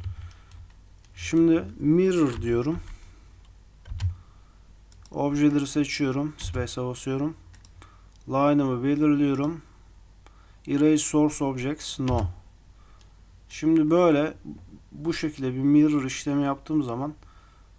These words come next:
normalde direkt olarak bu yazıları simetriğini almadan, aynalamadan mirror işlemi yapması gerekiyor. Ama eğer şu şekilde bir mirror işlemi yapıyorsa,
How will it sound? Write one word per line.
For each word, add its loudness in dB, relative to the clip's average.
normalde 2
direkt 2
olarak -2
bu 2
yazıları 4
simetriğini 2
almadan, 2
aynalamadan 0
mirror 0
işlemi -6
yapması -4
gerekiyor. -6
Ama -4
eğer -4
şu -6
şekilde -2
bir 0
mirror 2
işlemi -4
yapıyorsa, -6